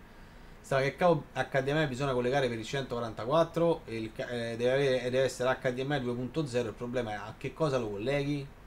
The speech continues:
Perché il problema è che non è che solo il cavo, eh, che può mandare il monitor a centoquarantaquattro.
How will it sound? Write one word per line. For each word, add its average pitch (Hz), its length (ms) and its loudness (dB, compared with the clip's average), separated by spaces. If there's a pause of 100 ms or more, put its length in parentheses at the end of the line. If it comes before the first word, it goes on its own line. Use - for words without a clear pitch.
(1500)
Perché - 220 -10
il 101 40 -12
problema 117 360 -4
è 104 60 -8
che 104 160 -8
non 107 120 -6
è 127 100 -2
che 104 80 -6
solo 107 240 -8
il 101 120 -8
cavo, 104 340 -4
eh, 104 80 -2
che 98 80 -8
può 104 160 -10 (100)
mandare 101 260 -10
il 101 60 -10
monitor 101 240 -8
a 98 60 -8
centoquarantaquattro. 101 1000 -10